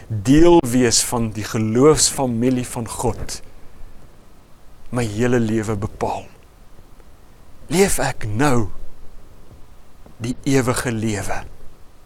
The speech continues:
Want ek wil vir jou sê, en ek wil dit regtig met deernis sê, die wêreld het nie nog een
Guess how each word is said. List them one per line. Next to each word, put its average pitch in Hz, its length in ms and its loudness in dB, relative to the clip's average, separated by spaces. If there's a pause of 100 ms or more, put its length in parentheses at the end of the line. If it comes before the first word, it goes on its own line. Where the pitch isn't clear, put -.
(2250)
Want 117 120 -2
ek 131 100 0
wil 135 140 4
vir 135 200 0
jou 123 60 2
sê, 147 240 6
en 123 60 2
ek 117 120 0
wil 113 140 6
dit 110 180 2
regtig 107 440 2
met 120 140 -2 (200)
deernis 131 640 2 (100)
sê, 90 220 -6 (2250)
die 127 80 -4
wêreld 139 640 2 (720)
het 127 160 -4
nie 160 160 0
nog 117 340 0 (180)
een 147 340 4